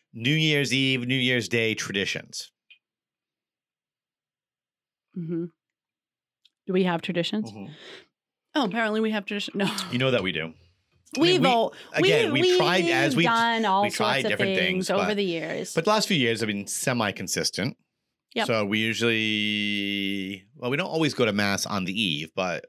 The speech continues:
Speaker 1: probably more times
Speaker 2: Right.
Speaker 1: than not.
Speaker 2: It hasn't really been a
Speaker 1: I think we have
Speaker 2: tradition
Speaker 1: more
Speaker 2: to
Speaker 1: time,
Speaker 2: do
Speaker 1: but I think
Speaker 2: that.
Speaker 1: we have more times than not.
Speaker 2: 'Cause it
Speaker 1: We go
Speaker 2: makes
Speaker 1: to
Speaker 2: life
Speaker 1: mass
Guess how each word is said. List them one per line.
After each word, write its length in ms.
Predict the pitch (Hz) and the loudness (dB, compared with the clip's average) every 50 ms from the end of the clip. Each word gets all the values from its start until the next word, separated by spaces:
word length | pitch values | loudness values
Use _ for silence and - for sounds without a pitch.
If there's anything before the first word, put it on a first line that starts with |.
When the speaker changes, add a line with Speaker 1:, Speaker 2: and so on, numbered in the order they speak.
| _ _ _ _ _ _ _ _ _ - | _ _ _ _ _ _ _ _ _ -6
Speaker 1:
probably 200 | 139 123 110 104 | -4 -4 -2 0
more 160 | 104 104 101 | 0 -2 0
times 240 | - 95 90 - 214 | -2 -4 -4 -2 -2
Speaker 2:
Right. 60 | 185 | -4
Speaker 1:
than 60 | 170 | -2
not. 180 | - 160 147 - | -2 -4 -4 -4
Speaker 2:
It 60 | 190 | -2
hasn't 280 | 196 214 208 196 190 - | -2 -2 -2 -2 -2 -4
really 180 | - 175 165 | -2 -2 -2
been 160 | 160 170 165 160 | -2 -2 -2 -4
a 140 | 156 156 | -4 -2
Speaker 1:
I 80 | 165 127 | -2 0
think 120 | 160 175 | 0 2
we 80 | 151 147 | 2 2
have 120 | 135 131 - | 2 2 0
Speaker 2:
tradition 180 | 113 110 104 | 0 2 2
Speaker 1:
more 60 | 110 110 | 2 2
Speaker 2:
to 40 | - | 2
Speaker 1:
time, 180 | 107 104 104 | 0 -2 0
Speaker 2:
do 40 | 92 110 | 0 0
Speaker 1:
but 60 | 113 | 2
I 40 | 113 | 2
think 100 | 123 123 | 2 2
Speaker 2:
that. 40 | |
Speaker 1:
we 60 | 104 104 | 2 2
have 140 | 95 90 | 0 0
more 180 | 90 90 90 85 | 0 0 -2 -2
times 260 | - 87 80 80 76 | -2 -2 -4 -4 -4
than 140 | 85 80 82 | -6 -6 -4
not. 360 | 78 71 69 90 - - - _ _ _ _ _ - - - | -4 -6 -6 -8 -10 -12 -18 _ _ _ _ _ -20 -20 -12
Speaker 2:
'Cause 140 | - 180 180 | -10 -6 -4
it 20 | |
Speaker 1:
We 80 | 175 175 | -2 -2
go 40 | |
Speaker 2:
makes 80 | 196 190 | 0 0
Speaker 1:
to 20 | 196 | 0
Speaker 2:
life 80 | 175 180 | 0 0
Speaker 1:
mass 160 | 175 180 - | 0 0 0